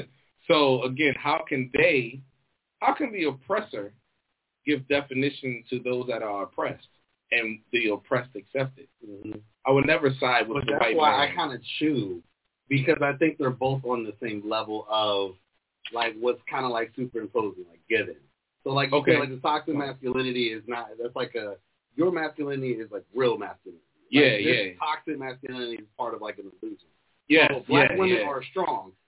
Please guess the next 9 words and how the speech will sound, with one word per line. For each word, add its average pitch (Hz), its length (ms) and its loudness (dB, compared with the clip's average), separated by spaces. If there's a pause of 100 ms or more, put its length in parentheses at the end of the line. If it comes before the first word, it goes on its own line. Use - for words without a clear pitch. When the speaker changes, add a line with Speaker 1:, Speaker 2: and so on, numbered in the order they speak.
(100)
Speaker 2:
but 131 200 -4
this, 147 200 -2
like, 127 360 -4 (340)
syndrome 147 440 0
where 120 160 2
black 127 320 -4
women 127 260 -4
are 113 140 -4
basically 113 560 -2